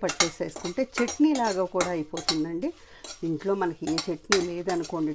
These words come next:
టిఫిన్స్లోకి, చక్కగా ఇందులో కొద్దిగా నీళ్లు పోసేసుకుంటే టిఫిన్ లాగా కూడా ఇది చట్నీకి రెడీ అయిపోతుందండి,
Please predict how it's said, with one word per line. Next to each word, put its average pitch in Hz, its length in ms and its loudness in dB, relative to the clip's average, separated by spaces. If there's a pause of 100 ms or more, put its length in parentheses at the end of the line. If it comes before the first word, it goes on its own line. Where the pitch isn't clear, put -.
టిఫిన్స్లోకి, 156 760 -6 (680)
చక్కగా 165 420 -6
ఇందులో 156 260 0
కొద్దిగా 160 320 6
నీళ్లు 160 380 8
పోసేసుకుంటే 160 720 0 (960)
టిఫిన్ 156 400 0
లాగా 151 240 0 (120)
కూడా - 200 -2 (100)
ఇది 214 180 0 (960)
చట్నీకి 170 540 0 (580)
రెడీ 156 260 0
అయిపోతుందండి, 151 640 -2